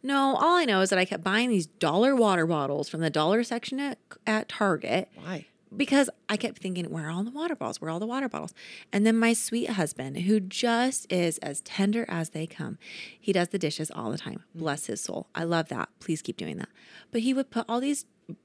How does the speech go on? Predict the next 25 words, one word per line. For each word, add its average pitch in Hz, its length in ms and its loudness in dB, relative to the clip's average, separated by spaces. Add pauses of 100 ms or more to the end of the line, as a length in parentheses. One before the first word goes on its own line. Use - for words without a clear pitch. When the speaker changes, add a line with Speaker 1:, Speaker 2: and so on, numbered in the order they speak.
(160)
Speaker 1:
dollar 202 320 4
water 180 260 4
bottles 160 360 -2
on 202 80 0
the 214 80 2
bottom 151 360 -2
shelf 262 360 -4 (560)
of 202 120 2
the 254 100 0
dishwasher. - 680 -6 (280)
So - 200 2
what 214 180 8
do 226 80 6
they 233 140 2
come 226 240 2
out 214 180 0
like? 254 220 0
They 277 80 2
come 269 240 2
out 262 180 4
like 262 160 2
a, 254 120 0
like 240 160 -2
a 220 100 2
freaking 226 560 0